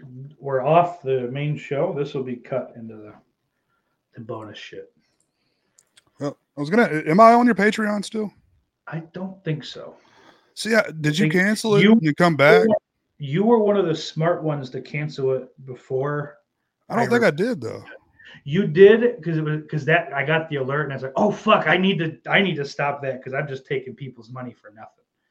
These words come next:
Speaker 2: Oh,
Speaker 1: So
Speaker 2: okay. I
Speaker 1: you,
Speaker 2: didn't
Speaker 1: you were the
Speaker 2: know.
Speaker 1: one that alerted me to, 'cause I hadn't done shit in months on it. So.
Speaker 2: I didn't even remember I, I did that because
Speaker 1: Yeah.
Speaker 2: I think, you know, Corey canceled his and then started it up
Speaker 1: Yeah.
Speaker 2: again, and I thought that it would automatically put me there again, but it doesn't,
Speaker 1: Yeah.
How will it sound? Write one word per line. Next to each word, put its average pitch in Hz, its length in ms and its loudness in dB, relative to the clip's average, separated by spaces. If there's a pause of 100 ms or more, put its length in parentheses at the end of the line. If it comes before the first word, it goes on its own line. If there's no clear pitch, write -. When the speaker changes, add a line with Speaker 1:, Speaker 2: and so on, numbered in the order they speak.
(280)
Speaker 2:
Oh, 151 180 -12
Speaker 1:
So 143 80 -6
Speaker 2:
okay. 127 400 -8
I 139 80 -10
Speaker 1:
you, 156 60 -6
Speaker 2:
didn't 170 140 2
Speaker 1:
you 185 160 2
were 175 80 4
the 156 80 0
Speaker 2:
know. - 40 -2
Speaker 1:
one 156 180 -4
that 143 100 -6
alerted 139 400 -6
me 123 160 -10
to, 127 120 -18
'cause 151 120 -8
I 220 100 2
hadn't 143 240 -2
done 147 200 -6
shit - 440 -10
in 110 80 -20 (140)
months 120 380 -18
on - 80 -20
it. - 220 -20
So. - 160 -20
Speaker 2:
I 143 80 -4
didn't 143 120 -2
even 139 160 0
remember 120 340 -4
I, 117 180 -6
I 123 40 -8
did 127 240 -10
that 110 220 -10
because 117 480 -14
Speaker 1:
Yeah. 117 100 -10 (560)
Speaker 2:
I 143 60 -12
think, 180 220 -2 (180)
you 160 120 -6
know, 135 100 -2
Corey 160 360 2
canceled 139 480 -4
his 127 480 -4
and 120 100 -8
then 117 80 -8
started 123 460 -4
it - 80 -6
up - 20 -8 (140)
Speaker 1:
Yeah. 113 60 -12
Speaker 2:
again, 113 220 -12
and 104 220 -18
I 135 120 -8 (120)
thought 175 280 4
that 131 120 -2
it 120 60 0
would 123 100 0
automatically 127 600 -4
put 120 220 -14
me 120 120 -14
there 117 260 -10
again, 120 380 -10
but 107 140 -16
it - 260 -18
doesn't, 120 280 -10
Speaker 1:
Yeah. - 120 -16